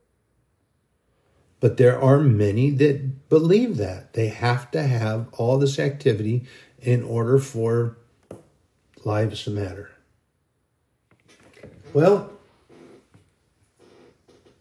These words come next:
I don't believe that's true. Not for one moment. What I do believe is true is that taking time or making time,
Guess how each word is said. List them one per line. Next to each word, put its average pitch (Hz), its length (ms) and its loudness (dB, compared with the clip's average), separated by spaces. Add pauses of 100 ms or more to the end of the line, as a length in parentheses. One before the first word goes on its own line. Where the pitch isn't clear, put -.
(580)
I 147 120 -4
don't 151 240 -2
believe 131 280 0
that's 131 220 -2
true. 139 300 -10 (500)
Not 135 220 2
for 123 100 -2
one 139 260 -2
moment. 101 340 -4 (500)
What 117 180 -2
I 113 80 0
do 104 240 0
believe 170 460 0
is 156 180 -8
true 190 460 -4 (560)
is 110 260 -6
that 113 420 -4
taking 143 560 2
time 143 500 0
or 117 160 -4
making 113 600 2
time, 101 380 -10